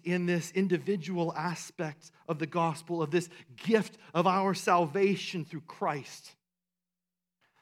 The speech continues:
let's not miss the social aspect of the gospel that Mary sang of,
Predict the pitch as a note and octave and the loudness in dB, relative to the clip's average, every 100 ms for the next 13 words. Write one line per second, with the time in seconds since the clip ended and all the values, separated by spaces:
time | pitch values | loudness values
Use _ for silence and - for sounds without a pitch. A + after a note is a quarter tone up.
0 | _ - E3 F3 G3 F#3+ F3+ F3+ F3+ D#3+ | _ -2 -2 2 2 2 2 0 -2 -8
1 | - F3+ D#3+ D3+ A#2+ - - D3+ C#3 - | -4 -4 -4 -6 -8 -12 -6 -6 -6 -6
2 | C3+ A#2 - C#3 C3 C#3 C#3+ C3+ - - | -8 -8 -12 -10 -10 -4 -2 -2 -6 -6
3 | C#3 D3+ D#3 D#3 D3 - - - F#3 F#3 | -2 -2 -2 -2 -4 -8 -12 -6 -2 -2
4 | D#3+ A2 | -2 -8